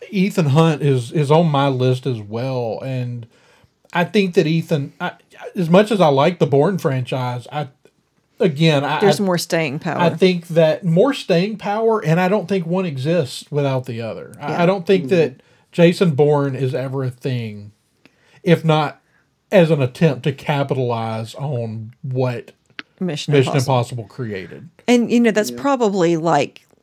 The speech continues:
Speaker 2: that's probably just my bias, because I've seen a lot more Bourne than I have Mission Impossible. You know, 'cause I was a
Speaker 3: Mm-hmm.
Speaker 2: teenager when Bourne was coming out,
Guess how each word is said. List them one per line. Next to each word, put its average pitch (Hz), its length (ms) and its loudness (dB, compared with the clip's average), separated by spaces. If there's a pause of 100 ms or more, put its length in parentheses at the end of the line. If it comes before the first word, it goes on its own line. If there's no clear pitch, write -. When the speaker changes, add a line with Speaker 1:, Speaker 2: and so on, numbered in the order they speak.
(560)
Speaker 2:
that's 180 240 2
probably 175 280 2
just 160 220 -4
my 160 220 2
bias, 147 420 2
because 147 600 -4 (140)
I've 151 280 0
seen 160 240 -6
a 135 40 -6
lot 131 220 -4
more 143 160 -6
Bourne 135 340 -6
than 131 120 -6
I 87 120 -6
have 147 240 -8
Mission 156 280 -6
Impossible. 151 640 -6 (640)
You 226 100 4
know, 175 180 6
'cause 208 160 0
I 196 100 4
was 196 120 4
a 175 60 0
Speaker 3:
Mm-hmm. - 80 -8
Speaker 2:
teenager 175 420 2
when 156 160 0
Bourne 156 240 -2
was 131 140 -8
coming 143 300 -6
out, 117 240 -6